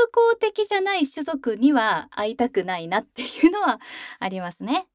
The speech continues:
はい。こう、ステラみたいに、こう、「人間さん、人間さん」って言って、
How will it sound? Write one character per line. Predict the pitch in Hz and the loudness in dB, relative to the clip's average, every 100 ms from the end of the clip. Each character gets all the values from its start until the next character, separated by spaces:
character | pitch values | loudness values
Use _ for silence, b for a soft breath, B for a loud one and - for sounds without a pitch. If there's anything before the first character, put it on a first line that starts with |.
| _ _ | _ _
は | - 185 180 | -8 -8 -8
い。 | 175 196 b b b _ | -14 -18 b b b _
こ | 202 | -10
う、 | 196 | -10
ス | _ | _
テ | 427 | -2
ラ | 427 359 285 247 214 202 | 0 0 2 0 -2 -8
み | 226 | -6
た | 202 | -6
い | 185 | -6
に、 | 190 202 175 165 | -6 -6 -8 -10
こ | 208 | -6
う、 | |
「人 | 247 339 | -4 -2
間 | 349 359 | -4 -10
さ | 359 359 | -8 -8
ん、 | 339 | -6
人 | 330 339 339 | -6 -6 -8
間 | 339 339 | -8 -10
さ | - 339 | -10 -10
ん」 | |
っ | 330 | -10
て | - | -10
言 | |
っ | 185 | -12
て、 | _ 180 175 | _ -10 -10